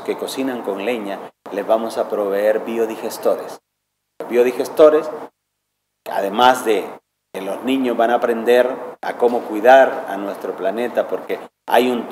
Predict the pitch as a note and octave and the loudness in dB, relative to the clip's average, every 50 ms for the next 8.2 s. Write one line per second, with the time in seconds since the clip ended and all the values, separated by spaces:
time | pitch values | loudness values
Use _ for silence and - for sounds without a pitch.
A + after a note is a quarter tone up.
0 | - A2 A2 - - A2 G2+ - - A2+ A2 - - G#2 G2 G2 G2 F#2 - G2+ | -10 -12 -10 -6 -4 -4 -4 0 -2 -2 -2 -2 -4 -2 -2 -2 -4 -2 0 -2
1 | F#2 - C#3+ C#3+ C#3+ C3+ A#2+ G2+ - - F2+ F2+ F2+ F2 - F2+ F2+ F2+ - B2+ | -2 0 -2 0 2 2 2 2 2 0 -2 0 0 -2 -2 -6 -10 0 4 6
2 | B2 A#2 G#2+ G2+ G2 F#2+ F#2 - - - _ _ _ - G2+ A2 A2 A2 G#2+ F#2+ | 6 6 4 2 -2 -4 -6 -8 -12 -18 _ _ _ -4 0 0 2 2 0 0
3 | G2 G2 G2 F#2+ F#2+ G#2 A2 A2 G#2+ G#2 G2+ G2 G2 G2 G2 F#2+ F2 G2 F#2 - | 0 0 0 0 0 0 0 0 0 0 0 -2 0 -2 -2 -4 -6 -10 -12 -12
4 | - - G#2 G2+ G2 G#2 G2+ - A2+ G#2 - - A#2+ B2 A#2 A2 - A2+ G#2+ G#2+ | -8 -4 -4 -4 -2 -2 -6 -6 -8 -4 4 6 6 6 6 4 2 0 0 0
5 | - A2+ G#2 - A2 G#2+ G#2 G2 G2+ G2 - A#2 G#2+ - A#2 G#2+ - A2+ G#2 G#2 | -2 -4 -6 -4 -2 -4 -4 -4 -6 -6 -4 -6 -6 -6 -8 -6 -2 -2 -2 2
6 | G2+ C3 C3 C3 B2 A#2 G#2+ - - G#2+ G2+ - G2+ G2+ G2 F#2 - G2 F#2 F#2+ | 4 4 4 4 2 -2 -4 0 0 0 0 0 -4 -8 -8 -6 -4 -4 -2 0
7 | G2+ G#2+ A2+ A2+ A2+ - - G#2+ G#2 G#2+ G#2+ G#2 G#2+ G#2+ - C3 A#2+ A2+ - - | 2 2 2 0 0 -2 -2 -2 0 2 0 0 0 -2 -4 -4 -4 -4 2 4
8 | C3 A2+ G#2+ - | 6 6 6 4